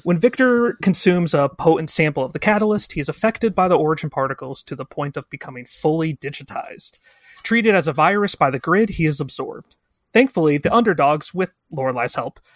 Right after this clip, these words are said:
enter the grid's digital domain and encourage Victor to break free. Collateral damage ensues, and it is revealed that, in pure Lorelei fashion, her secret superhero lab lies just beneath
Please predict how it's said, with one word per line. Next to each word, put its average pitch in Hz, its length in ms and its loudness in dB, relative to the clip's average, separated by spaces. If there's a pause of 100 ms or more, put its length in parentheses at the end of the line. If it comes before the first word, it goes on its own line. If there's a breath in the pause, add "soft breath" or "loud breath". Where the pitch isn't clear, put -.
(260 loud breath)
enter 247 280 0
the 202 80 4
grid's 180 320 2
digital 160 400 0
domain 135 500 -2
and 131 120 -8
encourage 170 440 -2
Victor 147 360 -4
to - 140 -16
break - 300 -10
free. - 320 -20 (880)
Collateral 202 400 4
damage 156 320 0
ensues, 254 560 -2
and 147 180 -4
it 135 120 -8
is 139 180 -10
revealed 175 520 0
that, 196 360 0
in 131 380 -16
pure 202 360 0
Lorelei 143 460 2
fashion, 139 500 -10 (360 soft breath)
her 262 80 6
secret 277 420 0
superhero 196 720 0
lab 156 300 2
lies 147 280 0
just - 380 -2
beneath 139 380 -4